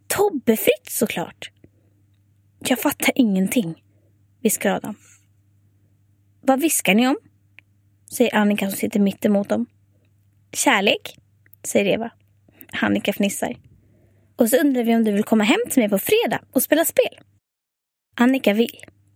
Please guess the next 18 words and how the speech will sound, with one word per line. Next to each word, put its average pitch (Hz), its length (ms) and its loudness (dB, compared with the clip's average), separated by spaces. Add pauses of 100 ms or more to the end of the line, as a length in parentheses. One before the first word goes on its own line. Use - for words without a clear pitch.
(300)
Och 214 160 2
Alexander, 220 680 -2 (300)
Adams 247 420 0
bästa - 260 0
kompis, - 480 -10 (420)
vill 214 180 2
också - 340 -2 (100)
när 208 240 0
Adam 202 160 0
frågar 196 320 2
honom 190 260 0
nästa - 260 -4
rast. - 400 -10 (1000)
Eva, 262 420 2 (140)
Adam, 208 520 0
Annika 190 440 2
och 202 120 2
Alexander 202 540 0